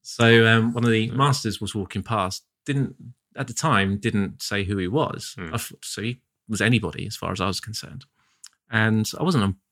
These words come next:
Speaker 1: private land, I was on the street,
Speaker 2: Hmm.
Speaker 1: just to be clear. And he said, um,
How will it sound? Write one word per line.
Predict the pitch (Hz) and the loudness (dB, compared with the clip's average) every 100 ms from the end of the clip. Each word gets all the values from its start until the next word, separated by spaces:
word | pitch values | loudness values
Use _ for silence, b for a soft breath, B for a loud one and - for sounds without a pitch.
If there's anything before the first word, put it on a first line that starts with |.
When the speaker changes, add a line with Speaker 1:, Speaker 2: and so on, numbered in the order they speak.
| - | -10
Speaker 1:
private | 92 82 | -6 -4
land, | 90 98 | -2 -2
I | |
was | 107 | 0
on | 104 | 0
the | 98 | -2
street, | - 82 87 - _ _ - | -2 -4 -6 -10 _ _ -18
Speaker 2:
Hmm. | 87 85 | -18 -16
Speaker 1:
just | - 101 | -12 -12
to | |
be | - | -12
clear. | - 73 110 _ b b b b _ _ _ _ - _ _ _ _ _ | -12 -10 -12 _ b b b b _ _ _ _ -20 _ _ _ _ _
And | 120 | 4
he | 120 | 4
said, | 117 127 117 - | 2 0 -2 -2
um, | 120 117 117 117 123 143 | 0 2 4 2 0 -4